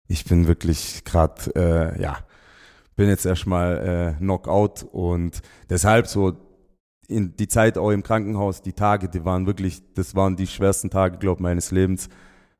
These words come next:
Ähm, obwohl alles top war, die ganze Versorgung, das war wirklich alles top. Besser kann man sich's, glaub, gar nicht vorstellen.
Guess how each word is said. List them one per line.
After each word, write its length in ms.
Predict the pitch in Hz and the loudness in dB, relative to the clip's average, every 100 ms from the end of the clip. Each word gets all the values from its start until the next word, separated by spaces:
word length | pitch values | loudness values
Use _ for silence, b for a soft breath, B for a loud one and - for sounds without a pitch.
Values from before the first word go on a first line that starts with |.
| - | -6
Ähm, 480 | 98 87 90 90 - _ _ _ _ | 0 2 2 0 -4 _ _ _ _
obwohl 280 | 107 90 110 | -4 2 4
alles 260 | 117 110 - | 4 2 0
top 260 | 117 - | -2 -2
war, 200 | 104 101 | 2 2
die 100 | 92 | 2
ganze 280 | 92 104 - | -2 -4 -4
Versorgung, 600 | - 95 - 104 101 98 | -8 -6 0 0 0 -4
das 160 | 85 - | -4 -2
war 140 | 95 | 0
wirklich 360 | 101 - 92 - | 0 -2 -6 -4
alles 320 | 98 95 - | -2 -2 -2
top. 260 | 101 98 - | -2 -2 0
Besser 280 | 95 - 90 | 0 0 0
kann 160 | 98 | 0
man 100 | 95 | 0
sich's, 180 | 90 - | -2 -4
glaub, 240 | 95 85 | -2 -2
gar 160 | - 87 | 0 -2
nicht 140 | 85 | -2
vorstellen. 480 | - 98 - 95 90 | 0 -2 2 2 2